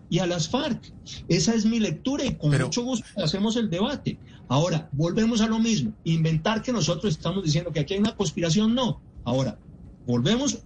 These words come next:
Speaker 1: y hacemos el debate. ¿Por qué no miramos las abiertas violaciones a los derechos del presidente Uribe en este proceso?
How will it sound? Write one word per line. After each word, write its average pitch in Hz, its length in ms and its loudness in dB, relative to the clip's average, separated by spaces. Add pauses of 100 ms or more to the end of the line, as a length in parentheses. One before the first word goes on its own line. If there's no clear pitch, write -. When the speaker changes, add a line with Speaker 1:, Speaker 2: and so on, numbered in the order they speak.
(120)
Speaker 1:
y - 80 2
hacemos 208 340 2
el 262 100 0
debate. 262 400 -2 (220)
¿Por 131 160 0
qué 160 160 0
no 208 140 2
miramos 262 640 0 (220)
las 147 260 2
abiertas 214 680 0
violaciones 190 580 0
a 208 60 0
los 147 180 0
derechos 175 560 0
del 175 140 0
presidente 131 480 0
Uribe 233 200 2
en 240 80 2
este 226 200 -2
proceso? 196 500 -2